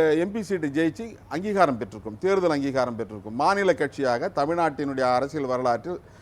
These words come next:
சுதந்திரம் பெற்று ஒரு தலித் தலைமையிலான ஒரு அரசியல் கட்சி முதன்முறையாக தேர்தல் அங்கீகாரத்தை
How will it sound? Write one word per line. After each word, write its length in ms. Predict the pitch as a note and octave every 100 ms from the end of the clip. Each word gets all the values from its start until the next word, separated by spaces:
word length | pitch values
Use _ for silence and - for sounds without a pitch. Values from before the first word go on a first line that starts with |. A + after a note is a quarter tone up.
| - -
சுதந்திரம் 420 | E3+ G3 F#3 D#3+
பெற்று 440 | C3+ A#2 F3+ G#3+ - - -
ஒரு 260 | D3 D#3 C3+
தலித் 300 | E3+ B3 G3
தலைமையிலான 520 | G3+ F#3+ F3+ F3 D#3+
ஒரு 160 | D3+ C3+
அரசியல் 340 | D3 F#3 F3
கட்சி 300 | C#3 C3+ G3
முதன்முறையாக 800 | D#3 D#3+ F#3+ F3+ E3 D3+ C#3+ F3+
தேர்தல் 360 | - F3 F3 D#3
அங்கீகாரத்தை 520 | C3+ C3+ A#2+ A#2+